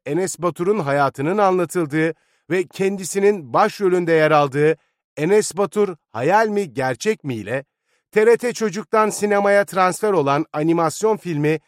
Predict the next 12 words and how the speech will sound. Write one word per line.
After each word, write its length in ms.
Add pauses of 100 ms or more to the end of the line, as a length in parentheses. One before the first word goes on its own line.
(280)
Rafadan 480
Tayfa 540 (360)
Dehliz 420
Maceraları 800
yer 240
aldı. 400 (680)
Yılın 340
belki 320
de 60
en 360
büyük 220
sürprizi 640